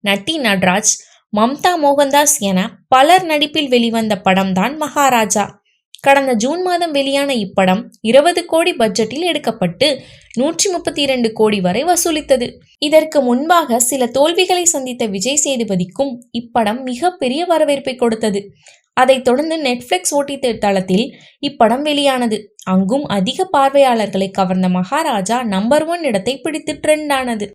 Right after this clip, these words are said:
இப்படி பாக்ஸ் ஆபீஸை கலக்கிய இப்படம் சில தினங்களுக்கு முன்பு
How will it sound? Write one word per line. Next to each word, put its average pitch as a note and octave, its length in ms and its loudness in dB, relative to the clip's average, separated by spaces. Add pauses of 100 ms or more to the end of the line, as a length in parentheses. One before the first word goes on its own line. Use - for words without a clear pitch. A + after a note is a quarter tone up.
இப்படி B3+ 420 2
பாக்ஸ் A#3+ 400 2
ஆபீஸை F4 400 0
கலக்கிய C4 420 0 (140)
இப்படம் F#3+ 400 -2
சில C#4 320 -2
தினங்களுக்கு D4+ 560 -4
முன்பு F#3+ 540 0